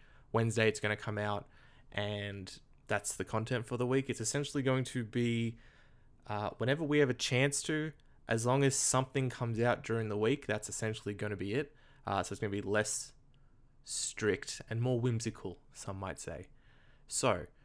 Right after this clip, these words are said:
with, with, with that in mind, um, today's episode of Rocket Table Talk is essentially gonna be some talking points about things that might help get over nerves when getting into a new hobby,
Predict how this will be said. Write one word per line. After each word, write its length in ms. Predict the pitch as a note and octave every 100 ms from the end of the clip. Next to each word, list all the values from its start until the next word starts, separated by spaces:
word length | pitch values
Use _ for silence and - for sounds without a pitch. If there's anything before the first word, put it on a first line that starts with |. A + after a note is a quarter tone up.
| - -
with, 240 | D#3+ - -
with, 240 | - - -
with 160 | C3+
that 160 | E3+ F3
in 80 | C#3
mind, 460 | B2 B2+ B2 A#2 - - - -
um, 400 | A2 A2 A2 A2 - - - -
today's 720 | B2+ A2+ C#3 D3 A#2+ - - - -
episode 500 | A#2 - - E2+ F2+ - - -
of 180 | G#2+
Rocket 240 | G#2+ A2 -
Table 280 | G#2+ G2 F#2
Talk 380 | D#3 B2+ C3+ - - - - - -
is 560 | C3 C3 C3+ C3 B2+ - - - - -
essentially 420 | E3 B3 C4 C4+
gonna 460 | B3 A#3+ G#3+ G3+ F#3
be 340 | - F3+ F3
some 200 | E3 D#3
talking 400 | C#3+ E3 - D#3
points 360 | - D3+ C3+ -
about 480 | A#2+ C3 B2 A#2+ -
things 220 | E3 E3
that 80 | D#3
might 240 | D3 C3+
help 420 | - C3+ C3 - B2
get 280 | B2+ A#2+ -
over 580 | A#2 A#2 A2+ A#2+ A2 A2 - - - -
nerves 500 | F#3+ G#3 A2 - - - - - -
when 420 | A2+ A#2+ A#2+ A#2
getting 220 | A#2 A#2
into 360 | A2 A2 A2+ A2+ A2
a 160 | G#2+
new 160 | A2+ C#3+
hobby, 380 | C#3 B2+ C3+